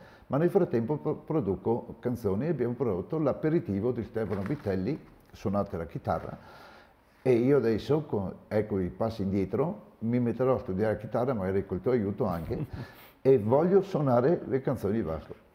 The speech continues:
Speaker 1: alla mia maniera, con, eh, con la mia calma. Ma
Speaker 2: L'importante
Speaker 1: a-,
Speaker 2: è la passione.
Speaker 1: in camera mia naturalmente, eh, non vado in giro per i bar.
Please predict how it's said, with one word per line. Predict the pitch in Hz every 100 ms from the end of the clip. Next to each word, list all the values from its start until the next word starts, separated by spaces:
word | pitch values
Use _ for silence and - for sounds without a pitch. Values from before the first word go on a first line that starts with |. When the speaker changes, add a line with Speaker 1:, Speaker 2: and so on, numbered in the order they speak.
| _
Speaker 1:
alla | 98 92
mia | 92 90
maniera, | 120 135 123 143 156 170
con, | - 113 110
eh, | 101 85 -
con | 101 90 76 71 -
la | 101
mia | 117 139
calma. | 139 120 110 131 175 - - - -
Ma | 147
Speaker 2:
L'importante | 151 139 143
Speaker 1:
a-, | 120
Speaker 2:
è | 110
la | 107
passione. | 104 - 92 78 82
Speaker 1:
in | 92
camera | - 104 92
mia | 85 117
naturalmente, | 101 92 92 82 87 76 90
eh, | 95
non | 82
vado | 107 101
in | 92
giro | 101 95
per | 90
i |
bar. | 82 80 -